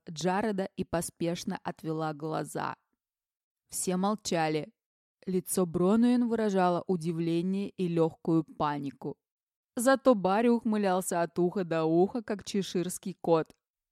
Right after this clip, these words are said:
Аманда осознала, что перешла границу между профессиональным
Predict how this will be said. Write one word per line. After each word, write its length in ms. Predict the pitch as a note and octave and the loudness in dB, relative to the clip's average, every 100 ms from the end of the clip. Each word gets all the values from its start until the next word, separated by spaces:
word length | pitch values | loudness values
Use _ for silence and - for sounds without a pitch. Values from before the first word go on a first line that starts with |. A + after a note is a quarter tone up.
| _ _ | _ _
Аманда 520 | A3+ G#3 B3+ A#3 F#3+ | 2 4 4 2 0
осознала, 600 | F#3 F#3 F3 E3 G3 A3+ | -2 -4 -4 -4 -2 -2
что 180 | G3+ G3+ | -4 -6
перешла 420 | - F#3 - F#3+ | -4 -4 -2 -4
границу 720 | F3+ F#3 F3+ F3+ G3 G#3 F#3 E3 | -4 -4 -4 -2 -4 -4 -8 -8
между 320 | F3+ F3+ E3 | -6 -4 -4
профессиональным 1000 | E3+ F3 - - E3+ D#3+ D#3+ E3 F3+ F3 | -6 -8 -10 -6 -4 -4 -4 -4 -4 -6